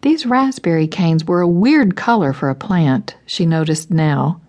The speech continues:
Not that she would know nature if it bit her,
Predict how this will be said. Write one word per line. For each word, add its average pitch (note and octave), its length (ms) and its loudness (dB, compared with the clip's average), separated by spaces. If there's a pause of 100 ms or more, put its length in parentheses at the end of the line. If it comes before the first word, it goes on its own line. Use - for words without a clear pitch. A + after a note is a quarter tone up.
(300)
Not A#3+ 240 2
that E3+ 160 -2
she F3 160 -2
would D#3 180 0
know D#3+ 240 2
nature D3+ 560 0
if E3 180 -2
it D3 220 -6
bit G3 240 -2
her, C#3 420 -6